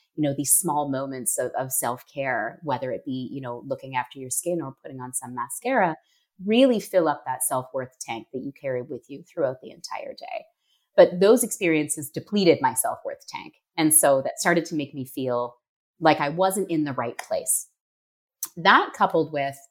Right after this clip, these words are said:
um, an experience that I had as a professional makeup artist, building my kit and recognizing that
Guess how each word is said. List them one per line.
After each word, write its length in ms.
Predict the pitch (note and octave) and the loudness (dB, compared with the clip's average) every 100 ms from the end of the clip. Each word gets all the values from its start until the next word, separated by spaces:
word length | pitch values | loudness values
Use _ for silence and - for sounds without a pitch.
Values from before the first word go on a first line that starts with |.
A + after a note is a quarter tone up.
| _ _ _ - | _ _ _ 0
um, 580 | E3+ D#3+ D3 C#3+ C#3 C#3 - F3 | 4 6 4 0 -4 -8 -6 0
an 80 | |
experience 540 | E3 E3+ F#3+ G3 G3 - | 0 0 0 0 -2 0
that 100 | D#3 | 0
I 80 | C#3+ | 0
had 520 | - C3+ C3 C3 - | -2 0 2 0 0
as 160 | F#3 A#3 | 2 2
a 60 | C#4 | 0
professional 420 | F3+ B2+ - C#3 | -2 -4 -4 -8
makeup 240 | C3 C3 | -8 -4
artist, 380 | C3 C3 B2+ - D3 | -2 0 -2 -4 2
building 300 | F#3+ G#3+ F#3 | 2 2 0
my 180 | D3+ C#3 - | -2 -4 -2
kit 220 | C#3+ C3+ - _ _ _ | -2 -2 -6 _ _ _
and 220 | D#3+ E3 | -4 0
recognizing 840 | F#3 C4+ D#4 F#3+ D#3 D3 D3+ C#3+ C#3+ | 0 -2 -4 -2 -2 -2 -4 -8 -2
that 140 | C#3+ | -2